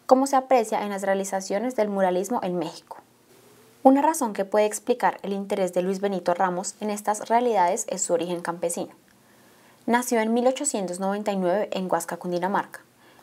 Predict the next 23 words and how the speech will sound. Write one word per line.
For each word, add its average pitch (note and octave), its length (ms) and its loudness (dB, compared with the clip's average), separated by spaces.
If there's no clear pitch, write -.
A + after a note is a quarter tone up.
y A#3 80 -2
se A#3 120 6
trasladó G#3+ 480 4
a G3 80 6
Bogotá B3 440 0
en G#3+ 160 -8
mil G3 120 -4
novecientos F#3+ 500 -6
diecinueve A#3 540 0
para G#3+ 240 0
ingresar G3 340 -2
en F3 100 0
la F#3 60 0
Escuela G3+ 380 0
de G#3+ 80 0
Bellas - 280 -4
Artes. - 440 -12
En B3+ 160 8
el B3+ 120 2
curso B3 260 2
de B3+ 60 2
sus C#4+ 180 -2
estudios G3+ 640 -2